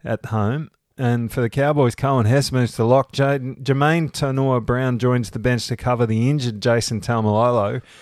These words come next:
And Jake Granville comes onto the bench and will likely give Reece Robson a,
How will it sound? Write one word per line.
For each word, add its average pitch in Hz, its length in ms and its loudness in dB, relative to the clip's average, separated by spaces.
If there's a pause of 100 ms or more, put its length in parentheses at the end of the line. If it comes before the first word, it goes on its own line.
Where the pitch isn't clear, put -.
(200)
And 113 160 -2
Jake 131 240 4
Granville 123 380 0
comes 113 260 -2
onto 110 160 0
the 101 80 -4
bench 110 300 -2
and 113 100 0
will 110 80 2
likely 113 500 0 (360)
give 117 240 0
Reece 120 280 0
Robson 120 480 0
a, 110 220 -2